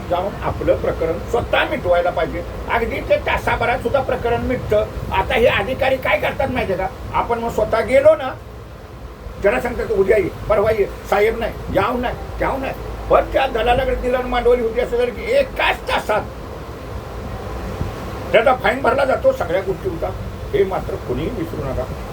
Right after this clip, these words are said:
प्रत्येकानं स्वतःची कामं स्वतः करा, आपले पैसे वाचवा, कुणावर विसंबून राहू नका.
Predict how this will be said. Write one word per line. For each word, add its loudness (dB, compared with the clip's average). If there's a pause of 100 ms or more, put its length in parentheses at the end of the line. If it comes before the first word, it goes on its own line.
प्रत्येकानं 2 (500)
स्वतःची -2 (120)
कामं -4
स्वतः -2
करा, 0 (540)
आपले 2
पैसे 0
वाचवा, 0 (460)
कुणावर 0
विसंबून -2 (420)
राहू 6
नका. -4